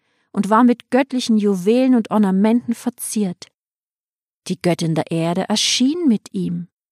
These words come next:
Sie streckte ihre Arme aus, nahm Sita auf, hieß sie willkommen und setzte sie auf den Thron.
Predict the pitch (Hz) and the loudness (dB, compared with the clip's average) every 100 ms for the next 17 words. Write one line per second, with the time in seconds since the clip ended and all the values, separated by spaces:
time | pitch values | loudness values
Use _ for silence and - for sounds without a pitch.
0 | _ _ _ _ _ _ _ _ - - | _ _ _ _ _ _ _ _ -14 -8
1 | 185 - - 190 202 - 180 170 185 - | -6 -6 -4 -4 -4 -6 -8 -6 -6 -6
2 | 185 185 180 165 170 180 - - _ _ | -6 -2 -4 -4 -8 -10 -12 -14 _ _
3 | _ _ _ 202 233 254 214 233 233 220 | _ _ _ 0 4 2 2 0 0 -2
4 | - 196 196 185 - - _ _ _ _ | -4 -4 -4 -6 -10 -20 _ _ _ _
5 | _ - 226 226 - 214 202 202 _ - | _ -2 0 0 -2 -2 0 -4 _ -8
6 | 196 202 175 175 - _ _ _ - 208 | -2 -2 -2 -6 -12 _ _ _ -10 -10
7 | - 240 277 - 269 247 - 240 240 - | -2 -2 -2 -4 -2 -2 0 -2 -2 -4
8 | 233 220 - - 180 175 165 175 | -2 -2 -4 -6 -4 -2 -6 -10